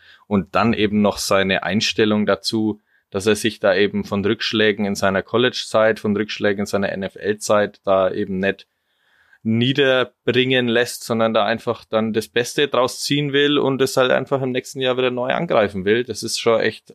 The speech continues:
erstaunlich und das macht bei dem Typen, also das muss man schon sagen, der hat mich da wirklich beeindruckt. Und Mahomes eben auch da noch ganz kurz,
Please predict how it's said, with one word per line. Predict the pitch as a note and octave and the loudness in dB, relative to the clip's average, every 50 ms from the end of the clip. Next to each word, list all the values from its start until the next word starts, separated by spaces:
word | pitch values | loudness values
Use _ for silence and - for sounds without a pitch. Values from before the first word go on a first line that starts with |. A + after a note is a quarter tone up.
| _ | _
erstaunlich | - - G2+ - - - F2+ F#2+ A2 A#2 A#2 A#2+ A2+ G#2+ | -4 -2 -2 -2 0 0 2 4 4 4 4 2 2 0
und | G#2 | -2
das | G2 G2+ - | -4 -4 -6
macht | - G#2 G2+ - - _ | -4 -4 -4 -4 -4 _
bei | - G2+ | -2 0
dem | F#2+ G2+ G2 F#2+ | 0 0 -2 -2
Typen, | - A#2 G#2+ - A#2 A2 G#2+ | -6 -8 -6 -4 -4 -2 -2
also | G2+ F#2+ G2+ G#2 G#2 | -2 -2 -2 -2 -4
das | G2+ - | -4 -2
muss | A#2 G#2+ G#2 | -4 -4 -2
man | A2+ A2 G2+ | -2 -2 -2
schon | - G#2 | -2 -4
sagen, | G2 - - F2+ F#2 G2 G2+ G2 | -4 0 2 2 2 2 0 -2
der | G2 G2 | -2 -4
hat | G2 - - | -4 -4 -4
mich | G2+ G2+ F#2+ - | -4 -4 -4 0
da | - G2+ F#2+ F2+ | 0 0 0 0
wirklich | G2 F#2+ F#2+ F#2+ F#2 - - - _ _ _ _ _ _ | 0 -4 -4 -6 -8 -8 -10 -20 _ _ _ _ _ _
beeindruckt. | - G#2 F#2 A2 A2 G#2+ A2 - | -2 0 0 2 2 2 2 2
Und | A#2 B2 B2 | 2 2 2
Mahomes | A#2+ G2+ A#2 C3+ D3 D3 - | 2 2 2 2 2 0 0
eben | A#2+ B2 A2+ A#2 | 0 0 0 2
auch | - C3 C3+ - | 0 0 0 0
da | - B2 A#2+ | 0 0 0
noch | B2+ C3+ - | 0 0 -2
ganz | C3 B2 A2+ - - | -4 -6 -6 -6 -4
kurz, | B2+ B2 G#2+ - | -4 -4 -4 -6